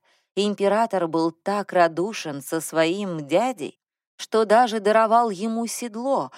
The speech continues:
в котором сам скакал весь первый лунный месяц. Поэтому мы, как подобает всем зрелым членам императорской семьи, были важными гостями каждого празднества.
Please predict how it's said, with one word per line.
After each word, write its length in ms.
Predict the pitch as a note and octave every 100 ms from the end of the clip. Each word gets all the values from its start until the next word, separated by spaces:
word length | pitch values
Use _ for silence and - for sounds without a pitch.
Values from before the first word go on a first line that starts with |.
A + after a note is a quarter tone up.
| -
в 60 | -
котором 420 | F#3 D#3+ D3+ D3
сам 380 | C#3 F3+ A3 G3+
скакал 560 | - D#3+ D#3+ E3+ F3 D#3
весь 420 | C#3+ F#3+ E3+ -
первый 460 | E3 F3 E3 E3 E3+
лунный 500 | D3+ D#3 E3 D3+ D#3
месяц. 580 | C#3 C3 G#2 - - - - -
Поэтому 580 | F#3+ F#3 E3+ E3 D#3+ D3+
мы, 340 | C#3+ D3+ C4+
как 220 | D#4 G3 -
подобает 600 | E3+ D3+ D3+ D#3+ D#3 -
всем 400 | - - E3+ D#3+
зрелым 540 | C#3+ D#3+ E3 D3+ C#3+
членам 520 | C#3 D3 D#3 D#3+ D3+ -
императорской 800 | F3 D#3+ E3 D#3 D3+ C3+ - B2
семьи, 500 | B2+ B2 D3 A3+ A#3 - - _ -
были 420 | F3+ D4 C4+ B3+
важными 560 | F#3 G3+ G#3+ F3+ F3 D3
гостями 720 | C#3+ C#3 - G#3+ B3 A3 G3 - _
каждого 560 | - F#3 G#3 F#3 F#3 F#3
празднества. 840 | F3+ D#3 C#3 B2 G2+ - - -